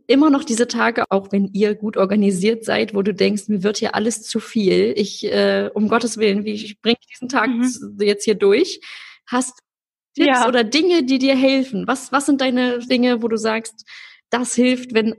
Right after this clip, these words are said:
Speaker 1: alles zu viel wird und ich denk, mein Kopf platzt und ich kann einfach nicht mehr“?
Speaker 2: Also A, sich bewusst werden, was ist mein Problem? Und dann ist es meist oft einfach zu viel Arbeit, zu viel im Kopf und es macht einen, das macht einen einfach kaputt.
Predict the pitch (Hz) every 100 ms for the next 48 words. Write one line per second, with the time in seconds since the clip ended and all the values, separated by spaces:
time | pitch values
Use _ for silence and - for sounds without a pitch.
0 | - 226 226 - 240 240 220 220 220 214
1 | 214 208 214 208 214 226 - 233 233 -
2 | - - 220 214 202 214 - 175 190 190
3 | 220 202 208 - _ - 262 277 269 311
4 | 285 277 277 233 262 - 254 240 214 220
5 | 240 226 214 - 185 226 240 220 208 202
6 | 202 208 214 208 - - - - - _
7 | _ - 247 240 214 254 - 247 - 190
8 | 180 175 - 226 - 330 277 233 262 277
9 | - - 247 233 - - 233 - - 196
10 | 196 208 233 220 - 196 196 190 196 196
11 | - 196 - 180 -